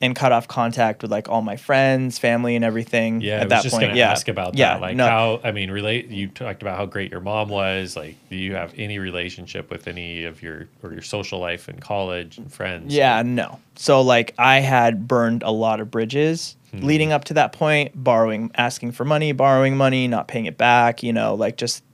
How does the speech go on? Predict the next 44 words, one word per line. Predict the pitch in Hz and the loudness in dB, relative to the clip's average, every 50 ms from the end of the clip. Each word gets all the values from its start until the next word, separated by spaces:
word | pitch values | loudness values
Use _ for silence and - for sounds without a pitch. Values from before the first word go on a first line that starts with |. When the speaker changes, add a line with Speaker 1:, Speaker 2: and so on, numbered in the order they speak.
| - | -12
Speaker 1:
in | - 135 127 120 | -8 -8 -8 -8
full-blown | - - - 107 110 101 113 110 107 104 - | -8 -6 -4 -4 -2 -2 -2 -2 -2 -2 -4
addict | 104 107 107 107 - - - - | -4 -4 -4 -6 -6 -8 -10 -8
mode. | 107 107 104 104 - 92 - - _ - - 110 101 | -6 -4 -4 -4 -4 -6 -8 -12 _ -20 -20 -20 -18
Speaker 2:
Wow. | - - - 92 92 92 - _ | -16 -16 -14 -14 -16 -18 -18 _
Speaker 1:
So, | - - - 135 127 123 120 110 101 85 95 - - - _ _ _ _ _ _ _ _ _ | -6 -2 2 6 8 8 8 8 6 4 2 0 -2 -8 _ _ _ _ _ _ _ _ _
you | 151 156 160 | -2 2 4
know, | 147 120 | 4 6
I, | 113 117 117 123 110 98 - - _ | 6 6 6 4 4 2 0 -2 _
and, | 127 131 127 120 117 117 120 120 - - - - - _ _ _ _ _ _ | 0 2 2 2 2 0 -2 -4 -8 -10 -14 -18 -20 _ _ _ _ _ _
you | - 131 120 | -4 -2 0
know, | 104 - | 0 0
I, | 78 101 | 0 0
my | 90 107 120 120 | 0 2 2 2
number | 117 127 135 143 143 143 139 | 4 4 4 4 4 2 2
kept | - 156 - - - | 2 -2 -2 -2 -2
changing | - 160 147 147 147 139 143 139 139 135 135 135 | -2 0 0 0 0 -2 -2 -2 0 0 -2 -2
'cause | 135 127 117 | -2 -2 0
I | 113 | 0
had | 110 104 | -2 -2
to | 104 | -2
get | 101 101 - - - | -4 -4 -6 -6 -8
different | - 110 - - - | -10 -10 -10 -12 -14
phones | - - 135 131 131 135 131 127 127 127 127 127 120 - | -2 0 2 2 4 4 2 2 0 0 -2 -4 -4 -6
'cause | - 127 113 | -6 -4 -2
I | 104 110 | -2 -4
couldn't | 107 - 127 113 - | -4 -4 -6 -6 -6
keep | - - - - | -8 -10 -6 -4
up | 110 90 - 101 | -4 -4 -4 -4
on | 101 113 | -6 -4
bills. | 117 - 131 127 127 127 123 - - | -2 0 2 4 4 2 0 0 -2
You | 147 147 | 0 2
know | 147 | 4
what | 143 139 | 4 4
I | 135 | 4
mean? | 131 131 127 127 | 2 2 2 2
It's | 104 95 127 92 90 | 2 0 0 0 -2
just, | 90 85 - | -4 -2 -2
Speaker 2:
Yeah. | 107 | -2
Speaker 1:
like, | 107 127 - | -4 -2 0
that's | 117 113 113 - | -2 -2 -2 0
sort | - 131 120 120 | 0 0 2 2
of, | 110 113 | 0 0
like, | 98 101 104 - - | -2 -4 -4 -8 -14